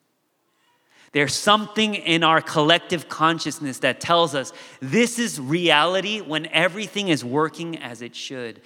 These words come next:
And Genesis one echoes through all of our souls.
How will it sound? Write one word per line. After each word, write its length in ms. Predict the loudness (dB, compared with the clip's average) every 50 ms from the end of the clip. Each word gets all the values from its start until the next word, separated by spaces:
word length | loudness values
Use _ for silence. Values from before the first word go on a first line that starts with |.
| -20 -20 -14 -10
And 160 | -8 -8 -2
Genesis 580 | 0 0 2 2 0 -2 -4 -6 -8 -10 -10
one 400 | -6 -2 0 2 2 0 0 -4 -8 -12 -8 -4
echoes 580 | -2 -2 -2 -2 0 0 0 0 0 -4 -8 -12 -16 -20 -20 -8
through 220 | -2 0 0 0 0
all 300 | 0 0 2 2 2 2
of 120 | 0 2
our 160 | 2 0 0
souls. 720 | -2 -4 -6 -6 -6 -6 -8 -10 -14 -16 -16 -18 -20 -20